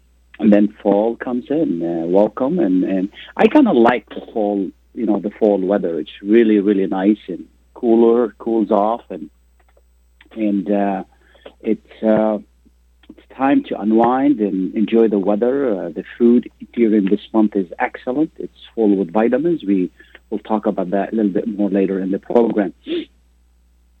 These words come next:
I wanna thank you for being with us. Uh, the number here is, uh, two four eight, five five seven, three three zero zero. Give us a call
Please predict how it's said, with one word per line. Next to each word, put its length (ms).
I 40
wanna 180
thank 200
you 80
for 120
being 280
with 100
us. 180
Uh, 220
the 60
number 220
here 240
is, 300
uh, 120
two 120
four 200
eight, 180
five 200
five 240
seven, 320
three 160
three 600
zero 420
zero. 540
Give 220
us 160
a 40
call 720